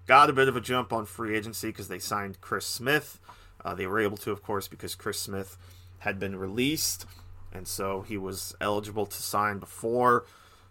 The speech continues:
uh, the free agent period started. Same with, uh, Christian Kirksey, because they were, they were released and not having an expiring contract.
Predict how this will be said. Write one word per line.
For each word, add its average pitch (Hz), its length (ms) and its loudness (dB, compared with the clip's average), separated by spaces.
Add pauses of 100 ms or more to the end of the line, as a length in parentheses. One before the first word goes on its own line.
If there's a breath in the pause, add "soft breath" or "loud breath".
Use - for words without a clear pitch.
(120)
uh, 107 120 0
the 101 80 -4
free 117 320 -2
agent 110 220 -4
period 117 360 -2
started. 120 520 2
Same 104 260 -6
with, 98 200 -6 (340 loud breath)
uh, - 160 -4
Christian - 360 -8
Kirksey, 107 500 -2
because 98 300 -8
they 92 120 -8
were, 87 240 -10 (560 soft breath)
they 92 100 -2
were 92 140 -4
released 107 800 -4
and 95 400 -8
not 101 260 -2
having 95 460 -6
an 92 400 -10 (400 soft breath)
expiring 92 480 0
contract. 95 680 -2